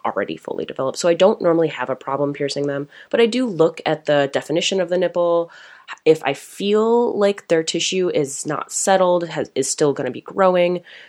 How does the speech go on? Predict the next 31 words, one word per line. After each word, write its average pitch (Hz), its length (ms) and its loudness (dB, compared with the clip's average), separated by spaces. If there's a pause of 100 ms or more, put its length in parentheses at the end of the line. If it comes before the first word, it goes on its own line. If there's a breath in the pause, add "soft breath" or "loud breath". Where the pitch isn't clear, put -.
(140)
you 226 120 2
do 247 120 0
have 262 140 -2
to - 60 -12
take 233 140 -2
those 190 140 -2
into 170 180 -4
account. 160 320 -2 (100)
Recently, 190 460 2
we've 165 100 0
had 156 140 -2
a 151 60 2
few 170 260 -2
women 151 260 0
come 147 180 -4
in 139 280 0 (300 loud breath)
who 143 440 2
I 135 120 -4
had 131 100 -4
pierced 170 240 -4
their 147 80 -2
nipples, 143 260 -4
like, 139 180 -4 (300)
two 165 340 4
years 107 300 -2
ago, 50 340 -6
and 160 120 2
they 143 100 2
just 190 280 2
started 170 300 2
shifting 131 580 0